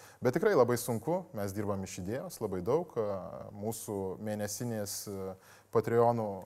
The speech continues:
yra šimtas dvidešimt aštuoni eurai. A, penkiasdešimt iš jų mano.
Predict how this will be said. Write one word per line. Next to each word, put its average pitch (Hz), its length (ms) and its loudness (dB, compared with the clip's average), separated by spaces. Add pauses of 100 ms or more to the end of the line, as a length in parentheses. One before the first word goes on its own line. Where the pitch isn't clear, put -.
(200)
yra 104 160 0
šimtas 117 440 -2
dvidešimt 110 420 -4
aštuoni 117 360 -2
eurai. 143 380 0 (760)
A, 85 560 -4 (140)
penkiasdešimt 123 760 2
iš - 180 -10
jų 107 120 -6
mano. 139 420 -4